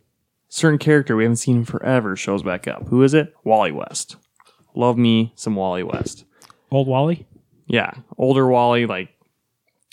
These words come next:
Speaker 1: the actual Wally. It's other Wally's clone or something. Not really a clone, but 'cause he's a different race. That's not a big deal. But
Speaker 2: Redhead.
Speaker 1: Redhead Wally. Um, when I saw Wally was coming back, like, I did a little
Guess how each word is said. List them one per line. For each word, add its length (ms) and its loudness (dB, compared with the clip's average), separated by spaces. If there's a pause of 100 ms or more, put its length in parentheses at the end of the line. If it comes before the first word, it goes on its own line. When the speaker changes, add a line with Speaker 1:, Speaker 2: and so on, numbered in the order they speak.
(160)
Speaker 1:
the 140 2
actual 340 -4
Wally. 320 -4 (120)
It's 140 -6
other 180 0
Wally's 260 2
clone 440 -4
or 80 -6
something. 340 -4 (160)
Not 180 0
really 140 2
a 60 -6
clone, 320 -6
but 160 -12 (600)
'cause 120 -16
he's 100 -8
a 40 -10
different 300 -10
race. 340 -14
That's 180 -4
not 100 -2
a 20 -4
big 160 -8
deal. 160 -8 (560)
But 100 0 (140)
Speaker 2:
Redhead. 220 -6 (400)
Speaker 1:
Redhead 340 -2
Wally. 420 -6 (280)
Um, 500 0 (440)
when 140 -4
I 120 0
saw 160 -2
Wally 260 0
was 100 -2
coming 200 -4
back, 420 -4
like, 100 -14
I 40 -14
did 80 -10
a 60 -8
little 180 -8